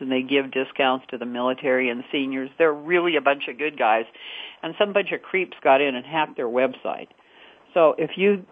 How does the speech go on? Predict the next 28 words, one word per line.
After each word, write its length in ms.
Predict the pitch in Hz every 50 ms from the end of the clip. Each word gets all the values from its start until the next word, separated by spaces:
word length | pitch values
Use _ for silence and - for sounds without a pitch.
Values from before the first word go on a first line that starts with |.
| -
been 140 | 147 165 160
having 340 | 170 175 170 165 165 160 156
any 220 | 147 147 147 143
trouble, 400 | 139 - - 175 156 143 139 139
I'm 160 | 139 139 143 143
pretty 260 | - 170 165 160 160 -
sure 160 | 165 156 151
that 160 | 135 139 139
that 220 | - 139 139 143 135
is 80 | 127 - -
cleared 300 | - - 151 147 143 139
up 180 | 139 131 131 -
now, 400 | - 131 131 131 135 139 147 147
but 180 | 147 139 127 117
it 80 | 113
was 120 | - - - -
just, 120 | 147 - -
like, 180 | 135 123 117 - _ _
caused 600 | - - - 156 151 147 143 143 143 143 - - - -
major 580 | 139 139 139 139 135 139 135 131 - 127 131
disruption 680 | 123 120 120 117 - - 135 123 - - - 113 101 101 -
over 220 | - 123 117 123
at 60 | 120 110
L 180 | 92 120 123
A 100 | 120 120 120
Lifestyle. 600 | 117 120 123 123 - - - 107 87 85 90 - -
So, 240 | - 131 127 127 131 - - - - - - - - - - - - - - - -
so 80 | 208